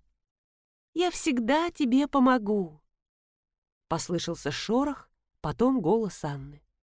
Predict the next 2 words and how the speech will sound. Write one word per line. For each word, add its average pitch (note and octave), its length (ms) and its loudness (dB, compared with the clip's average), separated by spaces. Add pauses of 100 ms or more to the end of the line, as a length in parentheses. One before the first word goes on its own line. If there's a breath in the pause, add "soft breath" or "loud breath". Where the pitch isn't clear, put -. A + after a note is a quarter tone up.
(540)
«Спи, G3+ 920 0 (800)
дрыхни! G3 1000 2